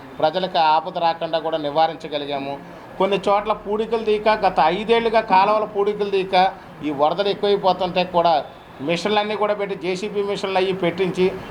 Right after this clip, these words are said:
ఈ యొక్క లోకల్లో సొంత ఖర్చులైనా సరే పర్వాలేదు అనుకుంటే కూడా చాలా కాలువలు కూడా పూడికలు దించి నే-, ముంపు నివారణ నుంచి కాపాడగలిగాము. ఇలా పలు కార్యక్రమాలు చేశాము. అదేవిధంగా చూస్తే మన రాజానగరం నియోజకవర్గానికి పాలిటెక్నికల్ కాలేజ్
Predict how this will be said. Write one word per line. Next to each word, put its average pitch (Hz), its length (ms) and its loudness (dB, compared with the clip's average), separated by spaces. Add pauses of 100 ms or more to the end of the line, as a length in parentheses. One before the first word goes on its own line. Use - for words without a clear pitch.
(140)
ఈ 156 80 2
యొక్క 170 200 2
లోకల్లో 180 800 2
సొంత 160 220 -2
ఖర్చులైనా 185 560 -4
సరే 180 220 -2
పర్వాలేదు 180 580 2
అనుకుంటే 170 340 -2
కూడా 160 280 0
చాలా 156 140 4
కాలువలు 165 460 4
కూడా 170 140 0
పూడికలు 165 420 -4
దించి 165 440 -2 (340)
నే-, 147 180 4
ముంపు 180 320 2
నివారణ 185 380 4
నుంచి 180 240 -4
కాపాడగలిగాము. 156 1120 -2 (140)
ఇలా 185 140 4
పలు 202 240 0
కార్యక్రమాలు 196 720 0
చేశాము. 160 480 -2 (300)
అదేవిధంగా 214 640 2 (120)
చూస్తే 208 360 -2 (180)
మన 165 240 4
రాజానగరం 202 640 2
నియోజకవర్గానికి 196 680 0
పాలిటెక్నికల్ 190 680 0
కాలేజ్ 185 340 4